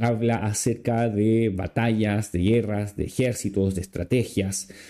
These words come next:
Todas estas situaciones que ponen en contraste y conflicto a dos partes o más partes.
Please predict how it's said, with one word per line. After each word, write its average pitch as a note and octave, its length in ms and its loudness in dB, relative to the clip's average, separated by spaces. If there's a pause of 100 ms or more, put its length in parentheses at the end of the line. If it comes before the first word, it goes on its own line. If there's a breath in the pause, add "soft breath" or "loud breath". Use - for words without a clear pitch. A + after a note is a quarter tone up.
(180 loud breath)
Todas D#3 200 0
estas D3+ 180 -4
situaciones D3 640 0
que D3 480 -2 (800)
ponen C3+ 360 2
en A2+ 140 -2
contraste A#2 720 -2
y A#2+ 160 0
conflicto C3 800 0
a A#2 200 2
dos G#2 180 0
partes F#3 600 -4
o A#2 120 2
más A#2 160 0
partes. - 640 -12